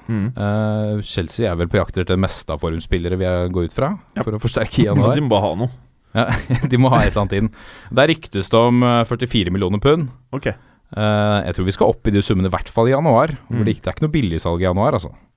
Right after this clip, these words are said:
Speaker 1: Nei, de slipper, hvis det går ok i C L, så slipper han ikke i januar. Det er ikke noe insentiv for Porto til å gjøre det. De
Speaker 2: Altså
Speaker 1: får jo de penga sikkert, pluss enda mer interesse hvis vi venter i sommeren, tipper jeg.
Speaker 2: Absolutt. Jeg tror det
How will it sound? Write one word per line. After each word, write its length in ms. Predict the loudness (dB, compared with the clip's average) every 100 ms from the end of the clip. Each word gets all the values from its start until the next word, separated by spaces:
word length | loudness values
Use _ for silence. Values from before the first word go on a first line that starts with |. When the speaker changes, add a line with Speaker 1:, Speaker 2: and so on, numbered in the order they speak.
| _ _ -14 -4
Speaker 1:
Nei, 160 | -4 -4 _ _
de 100 | -2
slipper, 380 | -2 -2 -6 -4 -4
hvis 140 | -4
det 100 | 0
går 200 | 2 4 2
ok 160 | 0 0 0
i 20 |
C 120 | 0
L, 120 | 0 0
så 100 | -4
slipper 320 | -6 -8 -6 -4
han 80 | -4
ikke 160 | -4
i 60 | -8
januar. 240 | -6 -6 -8
Det 560 | -12 _ _ _ _
er 80 | -8
ikke 80 | -4
noe 80 | -4
insentiv 500 | -4 -4 -4 -6 -6
for 160 | -6 -6
Porto 220 | -6 -8
til 120 | -6
å 40 | -4
gjøre 140 | -4
det. 60 | -4
De 80 | 0 2
Speaker 2:
Altså 160 | 4
Speaker 1:
får 40 | 4
jo 220 | 2 0 -4 -6
de 140 | -4
penga 340 | -2 -2 -2 -4
sikkert, 800 | -6 -10 -12 _ _ -4 -4 -8 -20 -2
pluss 340 | -2 -2 -6 -8
enda 200 | -6 -4
mer 100 | -4 -4
interesse 260 | -6 -6
hvis 120 | -6 -8
vi 20 |
venter 180 | -8 -6
i 40 |
sommeren, 240 | -6 -6
tipper 160 | -6 -8
jeg. 60 | -10 -10 -6
Speaker 2:
Absolutt. 480 | -6 -2 -2 -2 -2
Jeg 100 | 0
tror 120 |
det 60 | 2